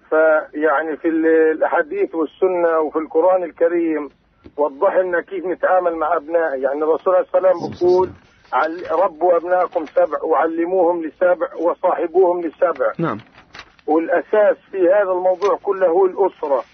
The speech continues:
Speaker 2: مم.
Speaker 1: يعني والرسول صلى الله عليه وسلم بيقول: "كلكم راع وكلكم مسؤول عن رعيته"، فالأب راع والأم راعية وهي مسؤولة عن
Speaker 2: نعم.
Speaker 1: رعيتها.
Speaker 2: نعم، بالتأكيد.
Speaker 1: فيعني هذه الأمور الأساسات نحن للأسف الشديد في العالم العربي والإسلامي نفتقد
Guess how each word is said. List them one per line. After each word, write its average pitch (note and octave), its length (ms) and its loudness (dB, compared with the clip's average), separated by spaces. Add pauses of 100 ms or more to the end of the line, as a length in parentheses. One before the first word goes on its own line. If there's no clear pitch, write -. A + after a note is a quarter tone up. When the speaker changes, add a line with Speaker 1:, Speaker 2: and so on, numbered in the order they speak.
(320)
Speaker 2:
مم. D3+ 140 -2
Speaker 1:
يعني D#3 140 0
والرسول F3 240 2
صلى G#3+ 100 -6
الله G#3 100 0
عليه G3 80 2
وسلم F3+ 100 -2
بيقول: G3+ 220 0
"كلكم F#3+ 540 -2
راع F#3 360 4
وكلكم F3+ 460 -4
مسؤول F3+ 340 -4
عن E3+ 140 0
رعيته"، E3 520 0
فالأب F3+ 420 0
راع F3+ 320 2
والأم F#3 600 -2
راعية F#3 220 2
وهي F3 200 4
مسؤولة F#3 480 -2
عن E3+ 60 -2
Speaker 2:
نعم. E3+ 120 -2
Speaker 1:
رعيتها. E3 500 -2
Speaker 2:
نعم، B2+ 200 -8
بالتأكيد. D3 480 -12 (120)
Speaker 1:
فيعني F#3+ 360 2
هذه A3+ 260 2
الأمور G#3 500 0
الأساسات F#3 580 0
نحن G3 360 -2
للأسف F#3+ 420 -2
الشديد F3 640 -2 (140)
في E3+ 80 -2
العالم G3 480 2
العربي F3+ 400 0
والإسلامي F#3 680 0
نفتقد F3+ 480 -4